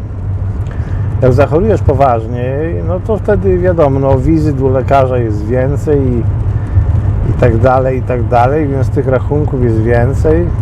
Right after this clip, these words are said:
Czy tam, powiedzmy, jakbyś do szpitala trafił,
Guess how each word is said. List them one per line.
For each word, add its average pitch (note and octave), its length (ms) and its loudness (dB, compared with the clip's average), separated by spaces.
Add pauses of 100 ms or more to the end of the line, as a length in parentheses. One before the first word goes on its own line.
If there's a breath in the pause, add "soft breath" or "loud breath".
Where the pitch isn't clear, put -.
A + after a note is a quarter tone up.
(580 loud breath)
Czy A#2 60 2
tam, B2 180 4
powiedzmy, B2 400 2
jakbyś A2 300 4
do A#2+ 120 2
szpitala C#3 580 2
trafił, E3 580 -2